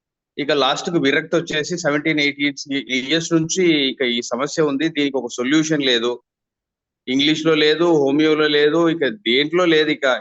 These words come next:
ఇక ఏమైతే అయింది, ఇక మహా అంటే ఇప్పుడు ఎట్లా ఫిఫ్టీ దాటింది కాబట్టి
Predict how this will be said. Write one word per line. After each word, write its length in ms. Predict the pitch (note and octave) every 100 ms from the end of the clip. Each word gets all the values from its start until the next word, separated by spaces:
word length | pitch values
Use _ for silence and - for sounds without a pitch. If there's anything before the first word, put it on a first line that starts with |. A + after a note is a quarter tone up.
| C3
ఇక 140 | C3+
ఏమైతే 640 | C3+ B2+ C#3 D3 C#3+ E3 F3
అయింది, 320 | D3+ C#3+ C#3+
ఇక 140 | C3
మహా 280 | A#2+ A#2 C3
అంటే 220 | D3 D#3+
ఇప్పుడు 220 | C3+ C3+
ఎట్లా 300 | A2 G2+ D3
ఫిఫ్టీ 340 | D#3 C#3+ - D3+
దాటింది 380 | C3+ C3 D3 C#3+
కాబట్టి 540 | C3+ C3+ - F#3